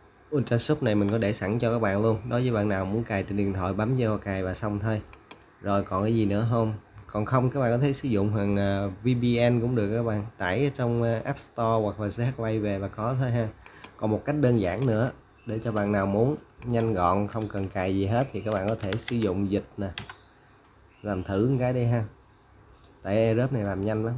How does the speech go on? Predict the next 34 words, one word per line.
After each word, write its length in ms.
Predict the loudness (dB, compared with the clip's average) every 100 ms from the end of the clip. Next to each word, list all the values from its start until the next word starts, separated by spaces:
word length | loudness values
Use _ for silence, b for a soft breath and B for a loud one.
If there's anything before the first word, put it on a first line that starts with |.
| -8
sẵn 380 | -14 -10 -6 -4
làm 240 | -4 -4
này 280 | -2 -2 -2 -4 -4
để 180 | -4 -4
sau 180 | -2
này 180 | 0 0
các 120 | -2
bạn 340 | -2 -2 0 0
mà 200 | 0 -2 -4
có 480 | -4 0 0 0 -2 -6 B B B B -20 -6
muốn 220 | 0 4
vô 100 | 4
Medium 540 | 4 4 4 2 2 2
để 80 | 0
đọc 160 | -2 -6 -18 -4
tin 220 | 0 2
này 120 | 2
nọ 220 | 2 0
đó 140 | 0 -2 -4
thì, 260 | -4 -2 -2
à, 120 | -4 -6
có 80 |
thể 280 | -4 0 0
sử 180 | -2 -4
dụng 240 | -2 -2
cách 120 | -2 0
này 180 | 0
luôn. 180 | 2 0 -2 -4
Đây, 260 | 0 0 0 -8 -20 -10
vô 160 | -4
đây 180 | -2 -2
thôi. 200 | -2 -2 -6 -14 -20 -20 B B B B B -20 0
Vô 160 | 2
dịch 220 | 4 4